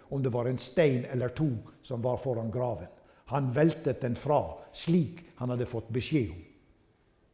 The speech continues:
Og så kan vi spørre, hvorfor gjorde Gud det på denne måten nå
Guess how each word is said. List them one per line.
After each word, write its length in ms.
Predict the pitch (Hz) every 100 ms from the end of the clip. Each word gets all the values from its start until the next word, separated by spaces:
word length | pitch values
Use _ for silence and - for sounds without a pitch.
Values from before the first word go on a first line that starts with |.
| _ _ _ _ _ _ _ _ _ _ _ _ _ _ _ _ _ _ _ _ _ _ _ -
Og 80 | 190
så 140 | 240 220
kan 160 | 185
vi 80 | 180
spørre, 380 | - - 113 76 - - _ _ _ - _ _ _ _ 190
hvorfor 240 | 220 214
gjorde 320 | 214 226 208
Gud 240 | 185 226 170
det 100 | 180
på 140 | 180 151
denne 240 | 202 190
måten 400 | 170 190 185 143
nå 140 | 180